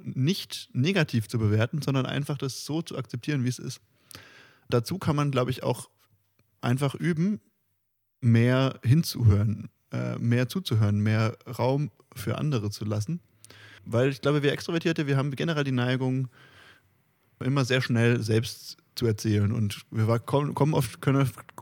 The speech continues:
oft kaum erwarten, endlich zu Wort zu kommen. Und das ist auch eine Sache, das hat mit Achtsamkeit zu tun und mit Übung,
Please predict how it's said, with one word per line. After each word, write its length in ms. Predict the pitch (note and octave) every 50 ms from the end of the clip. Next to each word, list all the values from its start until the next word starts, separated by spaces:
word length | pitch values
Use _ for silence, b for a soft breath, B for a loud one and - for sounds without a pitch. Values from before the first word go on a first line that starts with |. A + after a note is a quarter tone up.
| - - -
oft 260 | D3+ D3+ F#2+ - -
kaum 360 | - - B2+ D3 D#3+ D#3 D3 - - _
erwarten, 460 | C3+ A#2+ A2 A#2+ C3 E3 - - C#3
endlich 240 | B2 C#3 C#3+ C#3 C3+
zu 100 | - A#2+
Wort 180 | A#2 C3 - -
zu 80 | B2+
kommen. 260 | A2+ - B2 E3 G3+ G3 - _ B B B B B B B B B B B B B B B B _
Und 460 | - A#2+ B2 B2+ B2+ B2+ A#2+ - - - - _ _
das 160 | - C3+ B2
ist 80 | F3 -
auch 60 | -
eine 140 | G3+ G3+ F#3+
Sache, 360 | D#3+ F3+ F3+ - F#3+ F#3+ F3+
das 200 | E3+ D#3+ E3 D#3+
hat 100 | E3+ D3
mit 220 | D3+ D3+ D3 - -
Achtsamkeit 520 | D3+ - - - G3+ F#3 - F3 F3 -
zu 80 | - F3+
tun 320 | - - F#3 F#3+ F#3+ F3
und 200 | - B2+ B2+ -
mit 200 | C3 B2+ B2+ B2+
Übung, 380 | - - F3 D#3+ D#3+ E3 E3